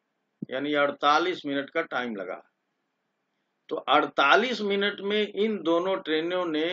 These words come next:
इस दूरी को cover किया, तभी ये मिल पाएंगी।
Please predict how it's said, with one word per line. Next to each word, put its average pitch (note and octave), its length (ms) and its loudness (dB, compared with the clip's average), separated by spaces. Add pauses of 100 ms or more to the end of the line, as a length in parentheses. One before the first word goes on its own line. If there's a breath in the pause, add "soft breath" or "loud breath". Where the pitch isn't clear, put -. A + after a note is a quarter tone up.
(140)
इस G3 180 -2 (100)
दूरी D#3+ 320 -2
को F3 220 -4
cover G3+ 300 2
किया, A3+ 280 -6 (1200)
तभी E3+ 240 2
ये F3+ 80 2
मिल G3+ 240 2
पाएंगी। G#3+ 460 0